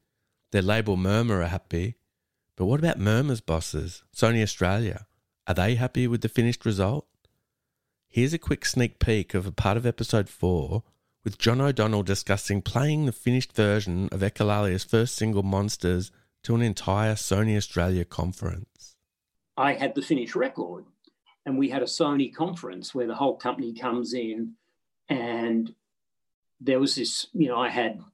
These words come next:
Speaker 2: an hour to present what's coming next on Murmur. And I would have played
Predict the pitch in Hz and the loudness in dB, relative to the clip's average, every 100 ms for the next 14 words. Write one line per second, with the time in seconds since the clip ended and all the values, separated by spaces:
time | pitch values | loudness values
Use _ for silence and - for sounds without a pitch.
0 | _ _ _ _ _ _ - 123 117 117 | _ _ _ _ _ _ -6 -2 0 0
1 | 117 107 - - 120 101 113 113 117 104 | 0 -2 -6 -4 -2 -2 -2 -4 -6 -8
2 | - 123 110 104 113 - 143 95 110 120 | -4 -2 -2 -2 -6 -4 -4 -2 -2 -2
3 | 113 80 - _ _ _ _ _ _ _ | -2 -6 -10 _ _ _ _ _ _ _
4 | _ _ _ - 120 117 123 117 127 110 | _ _ _ -8 -4 0 0 2 0 -2
5 | - 135 110 110 110 | -4 -2 0 0 0